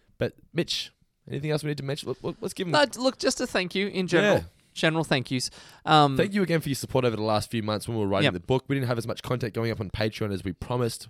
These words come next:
Speaker 2: Yep.
Speaker 1: Apologies about that, but you guys stuck through, and we, you guys are all, you're awesome.
Speaker 2: Yes.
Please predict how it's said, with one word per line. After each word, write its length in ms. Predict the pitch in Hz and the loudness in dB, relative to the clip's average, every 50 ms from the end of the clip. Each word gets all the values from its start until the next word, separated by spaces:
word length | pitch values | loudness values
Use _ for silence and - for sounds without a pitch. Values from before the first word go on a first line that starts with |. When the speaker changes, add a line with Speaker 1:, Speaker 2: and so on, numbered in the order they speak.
| _ | _
Speaker 2:
Yep. 180 | - 147 135 - | -2 -2 0 2
Speaker 1:
Apologies 380 | - 143 151 147 123 120 107 | 4 4 4 4 4 2 0
about 240 | 104 107 101 - - | 0 0 0 -2 -2
that, 320 | 104 98 92 - - _ - | -4 -4 -4 -4 -6 _ -4
but 200 | 107 - - 95 | -4 -4 -4 -4
you 80 | 120 113 | -2 -2
guys 120 | 110 101 - | -2 -2 -2
stuck 300 | - - 131 120 - - | -4 -2 -2 -2 -2 -2
through, 300 | - - 113 107 107 101 | -6 -4 -2 0 2 0
and 140 | 98 92 98 | 0 -2 -4
we, 140 | 101 95 - - _ _ _ _ - | -6 -6 -6 -10 _ _ _ _ -6
you 120 | 113 110 | -4 -2
guys 160 | 113 104 90 | 0 0 0
are 100 | - 85 | -2 -2
all, 200 | 87 80 82 - _ _ - | -2 -2 -4 -6 _ _ -6
you're 160 | 120 120 127 135 | -2 2 4 4
awesome. 340 | 156 165 - - - - - _ | 4 2 0 -4 -14 -18 -16 _
Speaker 2:
Yes. 300 | - 339 - - - - | -6 -4 -4 -4 -6 -10